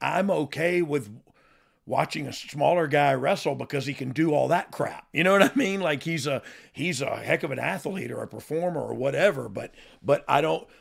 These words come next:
you know, wrestling used to be two big guys get in there and wrestle around for a little while. And the smaller guy brings a different dynamic, man. And, and it's, uh,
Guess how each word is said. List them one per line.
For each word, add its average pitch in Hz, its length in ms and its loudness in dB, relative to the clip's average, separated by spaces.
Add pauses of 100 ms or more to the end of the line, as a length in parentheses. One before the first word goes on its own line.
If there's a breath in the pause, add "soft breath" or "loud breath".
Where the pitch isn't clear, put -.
(340 soft breath)
you 196 120 0
know, 190 120 6
wrestling 180 420 0
used 175 160 -4
to - 40 -10
be 180 120 -4
two 160 180 -2
big 156 280 -4
guys 143 320 2
get 143 140 0
in 151 100 0
there 147 200 0
and 139 120 -2
wrestle 131 280 -2
around 180 340 2
for 139 100 -2
a 123 40 -4
little 120 160 -2
while. - 420 -8
And 127 320 -4 (300 loud breath)
the - 60 -14
smaller 151 400 0
guy 139 260 0
brings 143 300 -4
a 151 60 -8
different 147 340 -4
dynamic, 147 640 -4
man. 113 240 -6
And, 117 140 -8
and 113 240 -4
it's, 120 260 -6
uh, 120 260 0